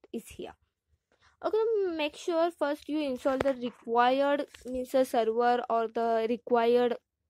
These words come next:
things. So this Apache, this is the, means, uh, here the, all the versions are available, but I'm, uh, just putting, or I'm just installing the latest version.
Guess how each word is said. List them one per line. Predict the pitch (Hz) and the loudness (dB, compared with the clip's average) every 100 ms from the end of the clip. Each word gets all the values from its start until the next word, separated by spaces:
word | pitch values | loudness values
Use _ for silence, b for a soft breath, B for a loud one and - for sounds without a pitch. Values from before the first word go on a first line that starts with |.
| _ - | _ -2
things. | - 233 269 - b b _ | 2 2 0 -8 b b _
So | - 277 269 | 2 4 2
this | 233 269 - 233 | -2 -10 -6 -2
Apache, | 233 - 233 269 - 233 | -2 0 0 -2 -10 -14
this | 247 | -10
is | 269 269 - - | -8 -10 -12 -6
the, | 277 269 269 - _ 233 | -4 -2 -4 -8 _ -8
means, | 240 240 - | -4 -4 -2
uh, | 240 254 | -2 0
here | 254 247 | 0 0
the, | 247 - | -2 -2
all | 226 233 233 | 0 0 0
the | 262 | 0
versions | 247 226 240 247 262 | 0 2 2 2 2
are | 240 | 0
available, | 233 226 226 226 226 | 2 0 0 2 2
but | 226 233 | 0 -2
I'm, | 226 220 226 | -6 -6 -4
uh, | 226 214 - | -4 -4 -2
just | 233 - _ _ | -2 -2 _ _
putting, | 247 233 240 240 233 - - | -10 -6 -6 -6 -10 -14 -6
or | 220 214 - _ - | -4 -4 -12 _ -12
I'm | 226 | -10
just | 220 - | -10 -8
installing | 233 226 226 220 220 | -8 -6 -6 -6 -6
the | 220 214 | -4 -4
latest | 196 214 226 | -4 -6 -8
version. | 220 208 240 | -10 -8 -10